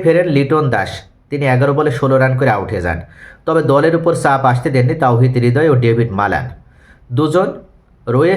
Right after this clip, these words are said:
সয়ে খেলে গড়েন বাহাত্তর বলে একশো রানের জুটি। পঁয়ত্রিশ বলে ফিফটি পূর্ণ করেন হৃদয়। এরপর বেশি দূর যেতে পারেননি মেহরাব হাসানের বলে সীমানায় ধরা পড়েন ঊনচল্লিশ বলে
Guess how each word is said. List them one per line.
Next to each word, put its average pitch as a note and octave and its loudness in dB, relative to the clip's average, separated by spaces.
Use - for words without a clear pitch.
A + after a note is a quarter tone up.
সয়ে F3+ 0
খেলে D3 2
গড়েন B2+ 2
বাহাত্তর D#3+ -2
বলে E3+ 0
একশো B2+ -4
রানের A2 0
জুটি। E2+ -6
পঁয়ত্রিশ F#3 2
বলে F3 2
ফিফটি D#3 -2
পূর্ণ D3 0
করেন C3 2
হৃদয়। A2 0
এরপর E3 0
বেশি D3+ 0
দূর F3 2
যেতে D3+ 2
পারেননি C3+ 0
মেহরাব E3 0
হাসানের D#3+ 0
বলে D#3 2
সীমানায় D#3 0
ধরা C3 2
পড়েন B2 2
ঊনচল্লিশ E3 0
বলে C3 0